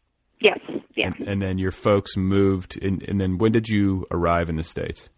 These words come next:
Speaker 1: Um, I was only one and a half when we arrived in the States.
Speaker 2: Okay, so, but for all intents and purposes, you, you, you've had an American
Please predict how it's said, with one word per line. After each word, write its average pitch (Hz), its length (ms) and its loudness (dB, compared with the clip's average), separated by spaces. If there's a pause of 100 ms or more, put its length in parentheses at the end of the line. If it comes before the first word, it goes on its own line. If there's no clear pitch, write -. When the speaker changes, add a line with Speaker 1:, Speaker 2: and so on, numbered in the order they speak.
(1300)
Speaker 1:
Um, 254 220 4
I 233 120 4
was 415 180 4
only 311 220 0
one 196 240 0
and 175 120 -8
a 170 60 -4
half - 420 -2
when 175 140 -2
we 160 140 -2
arrived - 280 -2
in 87 120 -10
the - 100 -10
States. - 280 -4 (200)
Speaker 2:
Okay, 90 340 -6
so, 95 260 -2 (100)
but 113 180 2
for 139 140 4
all 127 100 8
intents 117 280 0
and 95 100 -4
purposes, 87 520 0
you, 85 300 0
you, 87 140 0
you've 87 180 2
had 92 140 2
an 82 80 2
American 78 680 0